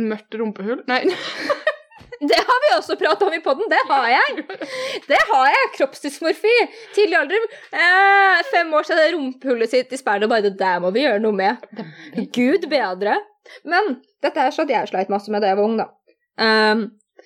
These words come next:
Speaker 2: fordi at vi vokste opp i internettet sine tidlige dager
Speaker 1: Ja.
Speaker 2: med finger-, verden disponibel til fingertuppene våre.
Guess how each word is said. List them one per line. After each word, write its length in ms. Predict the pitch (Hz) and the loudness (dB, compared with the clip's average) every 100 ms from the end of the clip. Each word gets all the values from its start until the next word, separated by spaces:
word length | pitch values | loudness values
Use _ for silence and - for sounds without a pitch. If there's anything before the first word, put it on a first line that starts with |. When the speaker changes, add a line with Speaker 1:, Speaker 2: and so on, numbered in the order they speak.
| _ _ - | _ _ -6
Speaker 2:
fordi 180 | 247 226 220 | -2 0 0
at 240 | 220 - - _ _ _ _ - | -4 -14 -20 _ _ _ _ -16
vi 160 | 220 247 254 | -6 -2 0
vokste 380 | 302 - - 220 | -2 -4 -2 -2
opp 320 | 466 _ - _ _ _ _ _ _ _ _ _ - | -2 _ -20 _ _ _ _ _ _ _ _ _ -6
i 120 | 220 226 226 - | 0 2 2 0
internettet 880 | 202 202 202 190 - - 196 190 202 | -4 -4 -6 -8 -10 -6 -2 0 0
sine 240 | 202 202 202 | -2 -6 -2
tidlige 300 | 202 180 190 | -2 -2 -2
dager 320 | 185 208 - _ 226 | -2 -4 -6 _ -10
Speaker 1:
Ja. 220 | 214 294 _ _ | -8 -10 _ _
Speaker 2:
med 480 | - 220 214 214 196 - _ - - | -6 -4 0 0 -2 -6 _ -20 -14
finger-, 400 | - 269 202 185 _ _ _ 196 | -4 -4 -4 -8 _ _ _ -8
verden 540 | 226 214 208 262 277 254 | -2 0 0 0 -2 -2
disponibel 640 | - - 233 185 147 196 | -8 -4 -4 -2 -4 -6
til 160 | 202 214 | -8 -6
fingertuppene 480 | 220 147 - - 165 | -6 -8 -14 -12 -12
våre. 220 | 127 151 | -8 -8